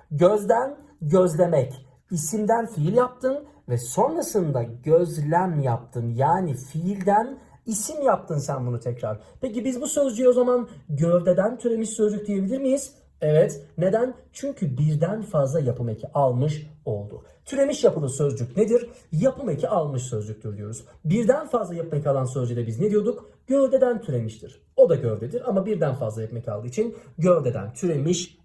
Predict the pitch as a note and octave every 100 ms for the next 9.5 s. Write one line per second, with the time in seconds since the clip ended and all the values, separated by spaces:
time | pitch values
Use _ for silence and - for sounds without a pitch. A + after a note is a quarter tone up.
0 | - B2+ G#2+ G#2 G2 F#2+ G2+ - - _
1 | _ _ _ _ _ _ _ - - _
2 | - D#4+ F4 C4 A#3 C#4 A#3+ C4+ - -
3 | - D3 G#3+ B3+ C4 C#4+ - D3+ B2 A#2
4 | A#2 G2+ - - - - _ - - D3+
5 | D4+ E4+ E4+ C#4 G#3+ F#3+ - C#3 A2+ A#3
6 | C#4+ F3+ C#3 A3 A3 C#4+ B3+ B3+ F#3 C3
7 | G3 A3+ D3+ C#3 F#3 - - A#3+ F3+ F#3
8 | A3 C#3 A2+ A2+ F3 A#3+ - _ _ A#3
9 | G#3+ D#3 F3 -